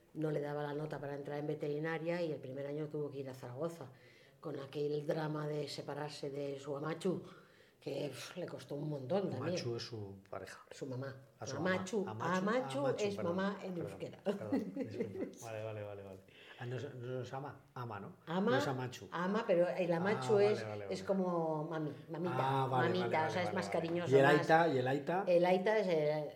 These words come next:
Speaker 2: ¿Cómo se
Speaker 1: aita.
Speaker 2: diría?
Speaker 1: Aita, aita.
Speaker 2: Aita, aita, ¿no?
Speaker 1: Aita.
Speaker 2: El padre, ¿no? Ya, ya, ya. Vale, ¿y, eh, qué te hubiera gustado que te hubieran recomendado cuando empezaste tu viaje particular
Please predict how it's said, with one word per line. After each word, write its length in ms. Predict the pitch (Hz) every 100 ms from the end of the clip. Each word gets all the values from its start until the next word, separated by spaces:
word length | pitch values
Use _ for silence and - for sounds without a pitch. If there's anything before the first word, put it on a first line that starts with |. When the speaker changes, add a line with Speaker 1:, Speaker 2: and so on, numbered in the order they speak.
| 151 131 -
Speaker 2:
¿Cómo 160 | 127 117
se 100 | 120
Speaker 1:
aita. 100 | 117
Speaker 2:
diría? 140 | 131 - - -
Speaker 1:
Aita, 500 | 190 196 170 247 -
aita. 80 | 170
Speaker 2:
Aita, 240 | 170 120
aita, 280 | 113 107 98
¿no? 180 | 110 190
Speaker 1:
Aita. 280 | 160 147 101
Speaker 2:
El 60 | 101
padre, 360 | - - -
¿no? 260 | 113 156 120
Ya, 120 | 90
ya, 220 | 82 80
ya. 180 | 76 73 - _ _ - - - - - -
Vale, 380 | 120 123 120 131 -
¿y, 440 | 131 120 120 120
eh, 400 | 120 117 113 110 - - - -
qué 100 | 127
te 80 | 127
hubiera 200 | 139 143
gustado 460 | 131 127 - 135 123
que 100 | 120
te 100 | 120
hubieran 400 | 117 123 120 117
recomendado 680 | 117 120 117 113 120 113 107
cuando 220 | 110 110
empezaste 560 | 107 107 117 - 104 101
tu 160 | 104
viaje 280 | 101 107 104
particular 560 | 98 92 95 98 101